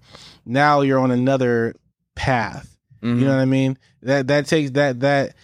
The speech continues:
Speaker 1: that pivots your journey from having, um, this timeline that would have been under this program to an, an unprogrammed timeline.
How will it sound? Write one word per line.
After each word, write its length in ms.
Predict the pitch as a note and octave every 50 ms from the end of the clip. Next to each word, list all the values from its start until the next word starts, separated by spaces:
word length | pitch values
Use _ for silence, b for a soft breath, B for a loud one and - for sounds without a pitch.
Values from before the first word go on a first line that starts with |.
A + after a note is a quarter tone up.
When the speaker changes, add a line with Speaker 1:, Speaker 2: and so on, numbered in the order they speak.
| b b b b _ _ _
Speaker 1:
that 480 | A2+ A#2+ C#3 D3+ D#3+ E3 C#3+ - - -
pivots 460 | - F3 F3 E3 E3 D3 C3 - -
your 140 | C#3 B2+ A#2
journey 460 | G#2+ G#2 B2 C3 C#3 C#3+ C#3+ C#3+ D3
from 220 | C#3+ - C3+ B2+ B2+
having, 580 | C3 B2+ B2+ B2 B2+ B2 A#2+ A#2+ A#2 A#2+ A2+ - -
um, 560 | - A#2 A2+ A2+ A2 G#2+ G#2+ G#2 G#2 G#2 G#2+ A2 - -
this 200 | A2+ A#2+ A#2 -
timeline 680 | - - C3 B2+ C3 C3+ C3 C3 B2+ B2+ C3 C3 C3 B2
that 140 | B2 A#2+ A#2
would 100 | A#2 A#2
have 60 | G#2+
been 120 | A#2 A2+ A2
under 200 | A2+ A2 G#2+ G#2+
this 180 | B2 C3+ C#3
program 520 | - - D#3 D3 C#3+ C#3+ C#3+ C#3+ C#3+ C#3+ C3+
to 240 | - - B2+ A2+
an, 180 | A2 G#2 F#2+ - - _ _ _ _ _
an 100 | F#2 G#2 -
unprogrammed 680 | - C3+ C3+ C3+ B2+ - B2 A2+ G#2+ A2 A2 G#2+ G#2 G2
timeline. 600 | - A#2 G#2+ G2+ G2 F#2+ F2 D2+ C#2+ - -